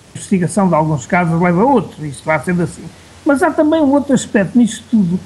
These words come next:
Também não se pode, eh, levar isto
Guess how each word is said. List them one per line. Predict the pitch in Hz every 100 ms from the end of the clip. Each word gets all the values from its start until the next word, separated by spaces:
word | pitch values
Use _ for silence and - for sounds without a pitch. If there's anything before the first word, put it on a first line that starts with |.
| - - -
Também | 240 294
não | 302 269
se | - -
pode, | - 202 170 151 160 160 - - - -
eh, | 220 202 196 190 190 -
levar | 233 180 233 233 220 -
isto | 254 - -